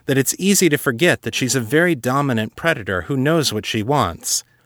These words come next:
Just because she chooses not to seize the object of her desire all of the time doesn't mean she's incapable of doing so when the situation warrants.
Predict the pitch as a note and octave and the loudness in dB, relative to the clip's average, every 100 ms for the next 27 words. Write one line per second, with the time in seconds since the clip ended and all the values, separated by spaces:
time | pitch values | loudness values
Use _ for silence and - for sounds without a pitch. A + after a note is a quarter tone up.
0 | _ _ _ - G3 - G3 D3+ - C3+ | _ _ _ -2 0 0 0 0 0 -4
1 | - E3 C3 B2 C#3 B2 A#2 - - E3+ | 0 0 0 0 0 0 0 0 2 4
2 | C#3+ - A2 G#2+ G2+ A#2 - G2+ G#2 G2+ | 2 0 0 0 0 -6 -6 -4 -4 0
3 | A#2 A#2+ G#2 G#2+ C3+ D#3+ F#2+ F#2 - F#2+ | 2 4 4 4 2 2 0 -6 -6 -4
4 | F2+ A#2 C3+ C3 C#3 B2 A#2 - G#2+ C#3 | -2 -2 0 0 0 0 0 0 -2 0
5 | A#2+ - C#3+ B2+ G2+ G2 F#2 F#2+ F#3+ A#2+ | 0 0 0 0 -4 -4 -2 2 2 2
6 | F#2 - E2+ E2+ G#2 A2+ - A2 A2 G2 | 0 -2 -2 -4 -4 0 0 0 -2 -2
7 | - F#2 F#2 C3+ B2 F#2 - - - | -4 -8 -2 0 0 -2 -4 -2 -2